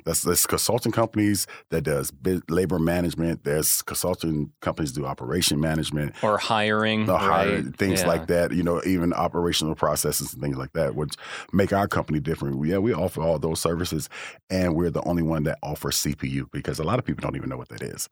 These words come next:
Speaker 1: And the crazy thing is, uh, remember I told you I work for N Group and Horde?
Speaker 2: Yes.
Speaker 1: So C P U model was started in the nineties by Dwayne Horde,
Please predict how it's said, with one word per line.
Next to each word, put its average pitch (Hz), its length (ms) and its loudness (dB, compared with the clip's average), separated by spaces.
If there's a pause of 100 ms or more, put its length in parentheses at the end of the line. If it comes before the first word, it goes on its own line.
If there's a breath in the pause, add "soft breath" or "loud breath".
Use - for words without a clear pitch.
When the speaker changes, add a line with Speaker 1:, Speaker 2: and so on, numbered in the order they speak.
Speaker 1:
And 87 300 2 (260)
the 87 120 -4
crazy 123 360 2
thing 85 180 0
is, 78 300 0 (100)
uh, 73 180 0
remember 110 400 2
I 85 40 2
told 85 260 0
you 78 60 2
I - 20 2
work 76 160 0
for - 220 -4
N 82 160 0
Group 69 240 -4
and - 80 -8
Horde? - 340 -6 (140)
Speaker 2:
Yes. - 580 2 (300 loud breath)
Speaker 1:
So - 400 -2 (160)
C - 200 2
P 139 140 0
U 120 100 4
model 87 380 0
was 69 120 -4
started 85 320 -2
in 67 80 -4
the 65 80 -8
nineties 69 480 -2
by 69 460 -4 (220)
Dwayne 76 440 0
Horde, 80 400 -2